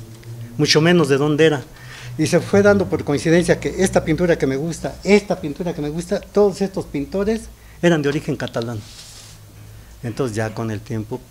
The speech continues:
te vas dando cuenta que te estás identificando con una forma de expresión, con un lenguaje que venía del otro lado del Atlántico. Y luego sucede que por ahí, este,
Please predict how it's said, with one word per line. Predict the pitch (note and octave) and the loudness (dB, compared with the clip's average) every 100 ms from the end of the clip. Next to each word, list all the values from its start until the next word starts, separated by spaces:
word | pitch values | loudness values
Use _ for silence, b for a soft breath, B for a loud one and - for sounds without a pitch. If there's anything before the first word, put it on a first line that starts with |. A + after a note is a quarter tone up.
| - | -10
te | A#2 | -6
vas | A2+ A2+ | -4 -4
dando | A#2+ A2+ | -6 -6
cuenta | G#2 A#2 A2 A#2 | -6 -6 -6 -8
que | A2+ | -8
te | - | -8
estás | A2+ D3+ C#3+ | -4 -2 0
identificando | D3+ D3 A#2+ B2+ C3+ C#3 C#3 C#3 | 0 -2 -2 -6 -4 -2 -2 -4
con | C3+ | -4
una | C3+ | -4
forma | A#2+ C#3 C3 | -4 -6 -4
de | A2 | -6
expresión, | G#2+ - G#2+ B2+ B2 | -8 -8 -8 -8 -10
con | A#2+ A2+ | -8 -8
un | A#2 A2 | -6 -6
lenguaje | A#2 A2 A#2 - C3+ B B - | -6 -6 -8 -8 -10 B B -10
que | A#2 | -8
venía | G#2+ G#2+ A#2 | -6 -4 -4
del | G#2 G2+ | -6 -6
otro | G#2 G#2 G#2+ | -10 -10 -8
lado | G#2 G#2 G2 | -8 -8 -10
del | - G2 | -12 -10
Atlántico. | G#2+ B2+ C3+ - - - - - - - - - - - - - - B B B B B B | -8 -8 -8 -10 -18 -20 -20 -20 -20 -20 -20 -18 -16 -14 -12 -12 -14 B B B B B B
Y | B2+ | -2
luego | C3+ D#3+ D#3 C3+ A#2+ B2 | 0 2 0 -2 -4 -8
sucede | - A#2+ - D#3+ E3+ | -10 -10 0 2 2
que | - C3+ A#2+ | -2 0 0
por | A2+ C3+ | -2 0
ahí, | C#3+ E3 | 2 4
este, | C#3+ A#2+ - B2 A2+ | 2 0 -2 -2 -2